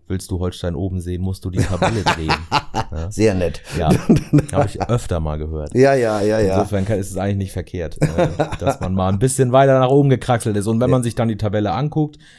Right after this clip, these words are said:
Speaker 1: dann, äh, hat sie natürlich keine Aussagekraft für irgendwelche, äh, Ausgänge der Saison. Aber man sieht halt, wie eng das ist, weil Holstein steht mit vier Punkten da in guter Gesellschaft. Äh, da sind einige Mannschaften mit vier Punkten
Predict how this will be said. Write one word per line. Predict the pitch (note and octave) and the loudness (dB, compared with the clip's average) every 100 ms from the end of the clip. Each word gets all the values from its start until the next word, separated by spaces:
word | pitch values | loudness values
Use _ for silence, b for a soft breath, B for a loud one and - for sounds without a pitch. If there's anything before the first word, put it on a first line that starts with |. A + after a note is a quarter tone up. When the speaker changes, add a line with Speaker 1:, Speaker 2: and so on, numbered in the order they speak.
| B - | B -4
Speaker 1:
dann, | G#2 G#2+ | 0 0
äh, | G2 G2+ G2+ G2 - | -2 -2 -2 -2 -6
hat | - A2+ | -6 -4
sie | A2+ | -2
natürlich | G2+ F#2+ B2+ B2+ - | -2 0 0 0 -2
keine | - G#2+ G#2+ | -2 -2 0
Aussagekraft | G2+ G#2+ G2 F#2+ - G2+ - | -2 -2 -4 -4 -6 -6 -6
für | - G#2 - | -4 -4 -4
irgendwelche, | G2+ G2+ G2+ G2+ G2+ G2 F#2+ F#2 | -4 -4 -4 -6 -4 -4 -4 -6
äh, | F#2 F2+ F2+ | -8 -8 -10
Ausgänge | - A2 - - G#2+ G#2+ G#2+ | -4 -4 -2 -2 -2 -2 -2
der | G#2 G2+ | -2 -4
Saison. | F#2+ F#2 G2 A#2+ C3+ B B B | -4 -4 -2 -2 -6 B B B
Aber | F#2+ F#2+ | -2 0
man | F#2+ | 0
sieht | F#2+ | -2
halt, | G2 F#2+ | -4 -4
wie | - | -6
eng | F2 F#2+ | -4 -2
das | G#2 | -2
ist, | G#2 B2 - b b b | -4 -6 -8 b b b
weil | F2+ F#2 | -2 -2
Holstein | - G2 G2 G2+ | -2 -4 -4 -6
steht | - F#2 | -4 -6
mit | G2 | -6
vier | - G2+ | -6 -4
Punkten | A2 G2 | -4 -2
da | G2+ | -2
in | G2+ | -2
guter | C3+ F3 | 0 2
Gesellschaft. | D3+ B2+ G#2+ F#2+ A2+ D3+ | 2 2 0 0 -4 -4
Äh, | G2 G#2 | -4 -4
da | G2+ | -4
sind | G#2 | -4
einige | - B2 C#3+ | -4 0 2
Mannschaften | A2 G#2 G#2 F#2+ | 2 0 -2 -4
mit | G#2 | -6
vier | - G#2+ | -6 -6
Punkten | G#2+ G2+ A2 | -4 -4 -4